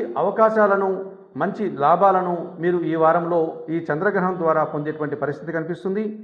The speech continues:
ఆత్మీయులతో మాట్లాడడం వల్ల, మీ మనసుకు నచ్చినటువంటి సంఘటనలు జరగడం వల్ల మీరు ఈ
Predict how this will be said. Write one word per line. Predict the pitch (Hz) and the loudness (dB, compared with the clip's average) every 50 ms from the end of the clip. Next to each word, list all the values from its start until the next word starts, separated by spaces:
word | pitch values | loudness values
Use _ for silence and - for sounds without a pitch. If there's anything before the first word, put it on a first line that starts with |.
| - - - _ _ _ _ _ _ _ _ _ _ _ - | -18 -20 -20 _ _ _ _ _ _ _ _ _ _ _ -6
ఆత్మీయులతో | - 117 147 208 233 233 240 247 254 254 240 240 240 214 180 160 | -2 2 4 4 4 2 0 0 0 2 2 2 0 0 0 0
మాట్లాడడం | 156 156 156 160 160 160 170 156 139 | -2 0 2 2 2 2 2 0 -2
వల్ల, | 117 107 98 82 73 - - - - _ _ _ _ - 165 | -2 -4 -6 -8 -8 -10 -14 -20 -20 _ _ _ _ -10 -6
మీ | 180 180 165 151 151 | -4 -2 -2 0 0
మనసుకు | 151 180 202 - 269 247 262 240 220 196 - - - 135 | -2 -2 -2 -4 -6 -6 -4 -4 -4 -4 -6 -8 -6 -6
నచ్చినటువంటి | 156 151 - - 233 233 233 233 208 202 170 180 139 - | -6 -4 -4 -4 -4 -4 -2 -2 -2 -2 -4 -4 -6 -6
సంఘటనలు | 143 143 165 180 208 220 226 - | -6 -4 -4 -2 -2 0 0 0
జరగడం | 185 165 165 156 151 135 120 | 0 -2 -2 -2 -2 -4 -4
వల్ల | 110 98 80 - - - _ _ _ _ _ _ - | -6 -6 -8 -10 -12 -18 _ _ _ _ _ _ -4
మీరు | 170 180 180 170 | -2 0 2 2
ఈ | 160 | 0